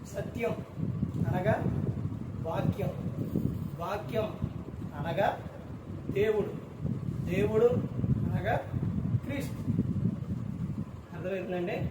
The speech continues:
ఇన్ని అర్థాలు అనేది ఉన్నాయి, ఇన్ని అర్థాలు అక్కడ ఉన్నాయి.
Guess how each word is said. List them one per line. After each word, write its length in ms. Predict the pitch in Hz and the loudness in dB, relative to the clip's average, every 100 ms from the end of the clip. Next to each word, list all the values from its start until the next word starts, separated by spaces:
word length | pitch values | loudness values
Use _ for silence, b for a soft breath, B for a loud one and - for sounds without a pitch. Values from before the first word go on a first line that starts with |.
| - - - - - | 0 0 0 2 4
ఇన్ని 200 | - 202 | 4 4
అర్థాలు 440 | 185 180 - 185 180 | 2 2 4 4 6
అనేది 500 | 170 175 180 - - - - - - - - - - | 4 2 0 0 0 -2 -6 -8 -10 -8 -8 -10 -6
ఉన్నాయి, 240 | 285 277 - - - - - - - - - - - - - - - - | -2 -2 -4 -6 -4 -4 -4 -6 -6 -10 -8 -8 -6 -6 -2 0 0 0
ఇన్ని 180 | 226 | 2
అర్థాలు 400 | 226 202 - 269 | 4 4 2 2
అక్కడ 220 | 262 - 214 | 2 2 0
ఉన్నాయి. 260 | 220 - | 2 0